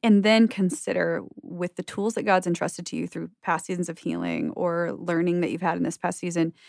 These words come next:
what greater integration looks like based on those tools. So for some, it may be as low-key as revisiting E H S stuff, emotional health stuff from Pete Scazzero or whoever.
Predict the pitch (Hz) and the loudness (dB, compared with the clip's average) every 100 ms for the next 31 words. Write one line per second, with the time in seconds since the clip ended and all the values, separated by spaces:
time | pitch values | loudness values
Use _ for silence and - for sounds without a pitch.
0 | - - _ 185 - 185 175 175 165 180 | -20 -20 _ 0 2 2 4 4 2 -2
1 | 151 - - - - - 65 - _ _ | -4 -4 -2 -4 -4 -6 -6 -6 _ _
2 | - 151 - 170 175 175 - 185 190 226 | 0 0 0 0 0 -4 -4 -2 0 0
3 | - 190 185 - - _ - - 208 254 | 0 2 2 -2 -20 _ -4 2 6 6
4 | 277 226 226 240 208 190 180 180 214 202 | 6 2 2 2 2 2 0 -2 -2 -2
5 | 180 185 175 175 175 175 - 175 170 151 | 0 0 0 -2 -2 0 0 -2 -2 -4
6 | 135 - 185 214 175 165 - 170 - 165 | -4 -4 -4 -2 -2 -2 -2 -4 -4 -6
7 | - - 214 - 165 165 147 - 165 170 | -4 -2 -2 -2 -6 -6 -8 -6 -2 -2
8 | 170 170 180 180 170 170 240 | 0 -2 -2 -4 -4 -2 -4